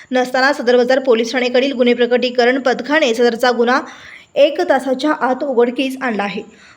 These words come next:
सदरची कामगिरी माननीय श्री एम राजकुमार पोलीस आयुक्त, माननीय विजय कभाडे पोलीस उपायुक्त परिमंडळ,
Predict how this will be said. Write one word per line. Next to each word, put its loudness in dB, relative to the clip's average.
सदरची 0
कामगिरी 2
माननीय 2
श्री -2
एम 2
राजकुमार 0
पोलीस 0
आयुक्त, 0
माननीय 0
विजय 2
कभाडे 2
पोलीस 2
उपायुक्त 0
परिमंडळ, 2